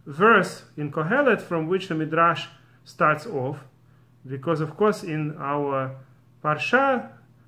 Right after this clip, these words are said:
uh, we are told that the main supervisor of, uh, the building of the Mishkan is a person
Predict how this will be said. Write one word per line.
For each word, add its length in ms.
uh, 180
we 440
are 100
told 400
that 440
the 140
main 260
supervisor 920
of, 340
uh, 260
the 80
building 360
of 60
the 80
Mishkan 600
is 120
a 60
person 640